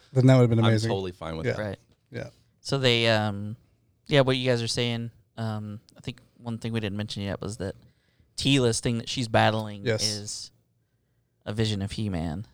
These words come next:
Speaker 3: And
Speaker 2: Yeah.
Speaker 1: Of fighting He-Man.
Speaker 3: through co-, conquering that, and I think she had, like, some lasting feelings of guilt and such. And, uh, but when she works through that and, like, conquers that, that's whenever the, uh,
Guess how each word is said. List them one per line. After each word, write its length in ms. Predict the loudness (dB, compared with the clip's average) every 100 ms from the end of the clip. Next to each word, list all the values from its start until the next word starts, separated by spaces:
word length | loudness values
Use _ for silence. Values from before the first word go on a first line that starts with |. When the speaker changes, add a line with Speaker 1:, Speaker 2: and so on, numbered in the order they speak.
| _ -8
Speaker 3:
And 300 | -6 -6 -10
Speaker 2:
Yeah. 220 | -10 -12 -14 _ _
Speaker 1:
Of 140 | -4 -2
fighting 320 | 2 2 2
He-Man. 420 | 2 0 0 -4
Speaker 3:
through 280 | -4 -2 -2 -6 -10
co-, 160 | 0 0
conquering 540 | 6 6 6 4 0
that, 300 | 2 4 4
and 100 | 4
I 140 | 0 -2
think 260 | -4 -6
she 180 | -4 -2
had, 140 | 0 0
like, 160 | -2
some 360 | -4 -4 -4 -6 _
lasting 360 | 0 0 0 -6
feelings 360 | -4 -4 -2 -6
of 100 | -6
guilt 320 | -4 -4 -8
and 100 | -14
such. 440 | -8 -8 -8 -12 -14 _ _ _ _ _ _
And, 260 | -2 -2 0
uh, 300 | 0 0 -2 4
but 160 | 6
when 100 | 6
she 140 | 2 0
works 260 | 0 -2
through 220 | -4 -2 2
that 320 | 2 2 0
and, 80 | -6
like, 140 | -6
conquers 500 | 0 -2 0 -6 -6
that, 280 | -4 -4 -2
that's 280 | -2 -2 -4
whenever 340 | -4 -2 -2
the, 240 | -4 -4 -2
uh, 220 | -2 -4